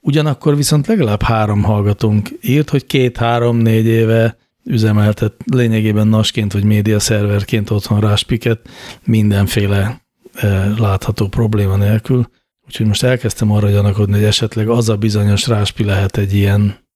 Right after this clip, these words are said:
bet-, na jó, de nem tudom, mert az nagyon hihető volt. Tehát nem lettem okosabb, annyiból egyébként okosabb lettem, hogy, ö, ezt az utat ne próbáljam ki. Ennél biztos, hogy olcsóbb egy, ö, egy olcsó nast megvenni, és áttenni bele a régi vinyomat.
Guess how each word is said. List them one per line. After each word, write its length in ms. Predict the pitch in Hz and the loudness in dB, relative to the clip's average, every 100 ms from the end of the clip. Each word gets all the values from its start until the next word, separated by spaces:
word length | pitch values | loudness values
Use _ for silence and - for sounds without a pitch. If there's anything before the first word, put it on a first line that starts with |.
| _ | _
bet-, 400 | - 233 104 - - - | -8 -2 -2 -4 -14 -8
na 200 | 143 190 | -2 0
jó, 200 | 160 113 | 2 2
de 100 | 127 | 0
nem 200 | 131 101 | 0 -2
tudom, 300 | 104 107 107 | -4 0 2
mert 220 | 117 110 | 2 2
az 200 | 113 110 117 120 262 | 0 -2 -2 -4 0
nagyon 260 | 127 117 | 0 2
hihető 400 | 87 92 90 - | 0 0 -2 0
volt. 220 | 104 107 | 0 0
Tehát 220 | 110 - - | -2 -6 -2
nem 180 | 143 | 0
lettem 320 | 143 117 - 101 | 2 0 -4 -6
okosabb, 540 | 98 107 - 147 139 - _ _ _ _ | -4 -4 0 0 -2 -14 _ _ _ _
annyiból 580 | 131 131 117 110 110 - _ _ | -2 0 0 0 -2 -4 _ _
egyébként 500 | - 113 101 - 107 | -4 -2 0 -2 -2
okosabb 400 | 107 120 110 107 | -2 -2 -2 -2
lettem, 400 | 101 101 - 101 | -4 -6 -4 -2
hogy, 300 | 95 98 98 | 0 0 0
ö, 320 | 101 98 98 98 - _ _ _ _ | 2 2 2 0 -6 _ _ _ _
ezt 360 | - 110 - - | -4 -2 -2 -2
az 100 | 104 | -2
utat 260 | 104 104 | 0 0
ne 120 | 110 | 0
próbáljam 600 | 98 - 98 95 95 98 | 0 0 0 0 0 0
ki. 320 | 104 127 127 117 - - _ _ - | 0 0 0 -2 -10 -20 _ _ -12
Ennél 360 | 214 101 98 | -2 0 2
biztos, 380 | 98 117 - 98 | 0 -2 -2 -2
hogy 140 | 101 | -2
olcsóbb 460 | 98 98 98 110 95 | 0 0 0 -4 -2
egy, 200 | 95 92 | -2 0
ö, 220 | 95 98 110 - - | 0 2 0 -4 -6
egy 180 | 107 98 | -2 0
olcsó 420 | 98 98 - 104 | 0 0 -2 0
nast 300 | 98 95 - | 0 -2 -2
megvenni, 500 | 98 92 95 107 123 | -2 0 0 2 2
és 240 | 117 95 | 2 0
áttenni 440 | 104 90 - 92 92 | -4 -10 -6 -4 -2
bele 200 | 95 98 | 0 0
a 40 | |
régi 260 | 98 98 95 | 0 0 0
vinyomat. 460 | 101 110 127 131 | 2 2 2 2